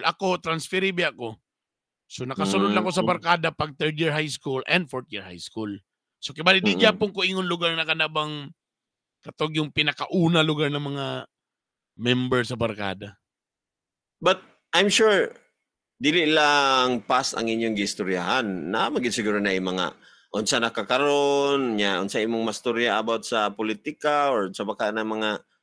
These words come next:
Speaker 2: topic nimo diha as a counselor public servant, kanang lahi nga
Speaker 1: Na-,
Speaker 2: mga kuan,
Speaker 1: na,
Speaker 2: topic.
Speaker 1: mangyapon ba, eh? Pero ay, mao lagi na, ko, kasagaran kay mo, mo, ano ba yung mo stack up? Tapos,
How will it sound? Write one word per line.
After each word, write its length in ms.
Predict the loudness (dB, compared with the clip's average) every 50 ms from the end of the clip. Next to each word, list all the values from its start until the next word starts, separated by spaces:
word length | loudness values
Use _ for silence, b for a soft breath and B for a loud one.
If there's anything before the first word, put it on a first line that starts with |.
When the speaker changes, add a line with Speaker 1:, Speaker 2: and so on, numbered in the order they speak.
| _ _ _ _ _ _ -2
Speaker 2:
topic 320 | -2 -2 -2 -4 -6 -4
nimo 240 | -4 -2 -2 -2 0
diha 240 | 0 0 0 0 -2
as 180 | -2 -4 -4 -4 -2
a 480 | -2 0 0 0 0 0 -2 -4 -6 -10 _ _ _ _ _ _ -6
counselor 420 | -6 -6 -4 -4 -2 -2 0 -2
public 380 | -2 -2 -4 -4 -2 -4 -4 -4
servant, 460 | -4 -4 -4 -2 -2 -4 -4 -4 -4
kanang 240 | -4 -4 -2 -2 -2
lahi 160 | -2 -2 -2 0
nga 160 | 0 0 0
Speaker 1:
Na-, 80 | 0 -2
Speaker 2:
mga 140 | -4 -4 -6 -4
kuan, 160 | -4 -4 -4 -4
Speaker 1:
na, 80 | -4
Speaker 2:
topic. 100 | -4 -2 -2
Speaker 1:
mangyapon 460 | 0 2 4 4 4 4 2 -6 -4 -4
ba, 80 | -4 -4
eh? 80 | -4 -6
Pero 180 | -8 -6 -6 -6 -4 -6
ay, 140 | -8 -8 -8 _ -20 -20 _ _ -8
mao 160 | -6 -4 -4
lagi 160 | -4 -4 -4 -6
na, 140 | -10 -12 -16
ko, 160 | -14 -14 -14
kasagaran 380 | -12 -12 -10 -6 -4 -4 -4 -2
kay 80 | -4 -4
mo, 140 | -6 -6 -8
mo, 220 | -10 -12 -12 -10 -8
ano 220 | -8 -6 -6 -4
ba 100 | -4 -4
yung 140 | -4 -4 -6
mo 40 | -10
stack 220 | -10 -12 -14 -14 _ -14
up? 140 | -14 -14 _ _
Tapos, 340 | -10 -6 -4 -4 -4 -6